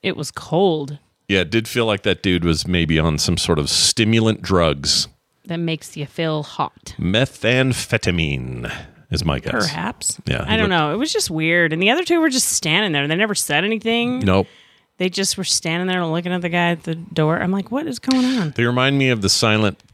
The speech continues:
Speaker 2: characters in the Gorillaz band and their videos that just sort of stand and stare with their blank eyes. That's what they reminded me of. It didn't feel right. None of that felt
Speaker 1: No.
Speaker 2: right. It was all
Speaker 1: And then
Speaker 2: weird.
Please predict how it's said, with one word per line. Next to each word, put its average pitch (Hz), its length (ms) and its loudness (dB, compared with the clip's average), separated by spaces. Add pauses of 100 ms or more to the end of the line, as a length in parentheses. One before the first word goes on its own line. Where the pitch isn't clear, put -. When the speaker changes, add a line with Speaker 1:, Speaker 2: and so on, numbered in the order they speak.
(140)
Speaker 2:
characters 95 560 2
in 85 180 0
the 82 100 0
Gorillaz 87 500 2
band 80 320 -4
and 76 120 -4
their 76 100 0
videos 76 460 -2
that 78 100 -4
just 85 140 -6
sort 76 100 -4
of - 80 -4
stand 82 340 -2
and 80 100 -4
stare 80 300 2
with 85 120 2
their 80 100 0
blank 76 280 -2
eyes. 80 360 2
That's 80 200 0
what 73 80 -4
they 67 100 -2
reminded 65 320 -6
me 65 80 -8
of. - 180 -8
It 143 100 -2
didn't 147 280 -2
feel 101 240 -2
right. 80 240 -4
None 131 180 -2
of 139 60 0
that 120 180 -2
felt 107 220 0
Speaker 1:
No. 98 40 2
Speaker 2:
right. 98 300 2
It 95 40 2
was 87 120 0
all 101 160 2
Speaker 1:
And 101 80 2
then 98 80 2
Speaker 2:
weird. 98 240 2